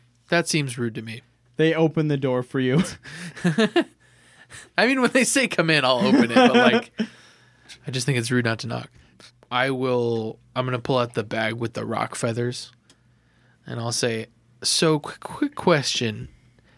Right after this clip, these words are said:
Speaker 1: and I'm kind of embarrassed that I don't know this. When is Makar's birthday?"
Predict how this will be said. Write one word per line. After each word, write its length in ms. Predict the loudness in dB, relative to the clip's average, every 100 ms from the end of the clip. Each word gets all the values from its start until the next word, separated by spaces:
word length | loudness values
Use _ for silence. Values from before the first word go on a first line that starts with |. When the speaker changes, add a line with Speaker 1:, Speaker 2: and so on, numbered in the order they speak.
| _ _ _ _
Speaker 1:
and 200 | -6 -2
I'm 400 | 2 2 0 -6 -14 _ _ _ _ -20 -8
kind 240 | 0 2
of 100 | 4 4
embarrassed 460 | 6 6 6 4
that 120 | 2
I 80 | 2
don't 200 | 2 0
know 140 | -2 -4
this. 380 | -4 -4 -6 -8 _ _ _ _ _
When 240 | -4 0
is 160 | 0 2
Makar's 420 | 0 4 4 2
birthday?" 720 | -2 -2 0 -2 -6 -8 -10